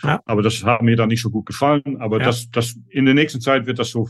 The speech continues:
Speaker 2: so weit sein.
Speaker 1: Okay,
Speaker 2: Ja,
Speaker 1: super.
Speaker 2: ganz sicher.
Speaker 1: Mhm.
Speaker 2: Ja,
Speaker 1: Mhm.
Speaker 2: ja,
Speaker 1: Okay.
Speaker 2: ja.
Speaker 1: Also das ist zum Nachteil. Aber was, was reizt dich dann? Hier kommen wir mal auf die positive. Oder da hast du noch einen
Speaker 2: Ja.
Speaker 1: Nachteil.
Speaker 2: Ja, es gibt natürlich schon,
Speaker 1: <laughs>
Speaker 2: schon,
Speaker 1: Ja.
Speaker 2: schon Nachteile,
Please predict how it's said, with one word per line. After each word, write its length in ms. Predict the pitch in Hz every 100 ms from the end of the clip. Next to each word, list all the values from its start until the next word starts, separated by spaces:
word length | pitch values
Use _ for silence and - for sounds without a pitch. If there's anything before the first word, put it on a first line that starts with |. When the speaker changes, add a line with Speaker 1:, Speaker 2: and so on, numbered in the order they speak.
| -
Speaker 2:
so 160 | - 104
weit 180 | 98 -
sein. 260 | 82 87 -
Speaker 1:
Okay, 220 | 214 147
Speaker 2:
Ja, 100 | 107
Speaker 1:
super. 240 | 113 110
Speaker 2:
ganz 160 | 104 98
sicher. 120 | 123
Speaker 1:
Mhm. 180 | 127 180 _ _
Speaker 2:
Ja, 120 | - 110
Speaker 1:
Mhm. 180 | 143 - -
Speaker 2:
ja, 100 | 107 131
Speaker 1:
Okay. 200 | 120 123 -
Speaker 2:
ja. 60 | -
Speaker 1:
Also 140 | 160
das 100 | 196
ist 60 | -
zum 120 | 208
Nachteil. 440 | 208 202 165 127
Aber 200 | 139 160
was, 240 | 165 180 170
was 240 | 170 160
reizt 320 | 175 208 -
dich 100 | 170
dann? 160 | 143 147
Hier 100 | 147
kommen 180 | 165 175
wir 40 |
mal 120 | 170
auf 180 | 165 170
die 100 | 175
positive. 600 | 147 220 165 147 139 131
Oder 420 | 190 196 185 170 - _ _ _ _ _ _ -
da 60 |
hast 100 | 156
du 60 | 180
noch 140 | 160
einen 100 | 135
Speaker 2:
Ja. 100 | 117
Speaker 1:
Nachteil. 400 | 240 208 117 110 - _ - -
Speaker 2:
Ja, 280 | 147 113 113
es 100 | 120
gibt 140 | 120 131
natürlich 260 | 123 143
schon, 340 | - 131 127 131
Speaker 1:
<laughs> 100 | 147
Speaker 2:
schon, 400 | - 131 120 120
Speaker 1:
Ja. 140 | 120 -
Speaker 2:
schon 300 | - 120 117
Nachteile, 460 | 117 123 127 120